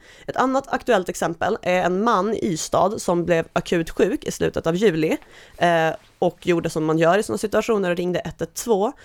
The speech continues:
Eh, och där fick han reda på att det inte fanns några ambulanser tillgängliga, utan han fick ta en taxi.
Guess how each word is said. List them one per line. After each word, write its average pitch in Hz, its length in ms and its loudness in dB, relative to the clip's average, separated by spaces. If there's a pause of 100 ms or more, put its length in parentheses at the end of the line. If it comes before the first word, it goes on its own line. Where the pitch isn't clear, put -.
(300)
Eh, 180 160 2
och - 60 0
där 208 80 4
fick 214 140 -4
han 220 120 -2
reda 220 240 0
på - 180 -6
att - 180 -4
det 185 60 -2
inte 180 240 -2
fanns 165 360 -4
några 170 280 0
ambulanser 190 640 0
tillgängliga, 160 560 -2
utan 165 160 -4
han 170 140 -4
fick - 180 -10
ta 160 160 0
en 160 120 -2
taxi. - 440 -4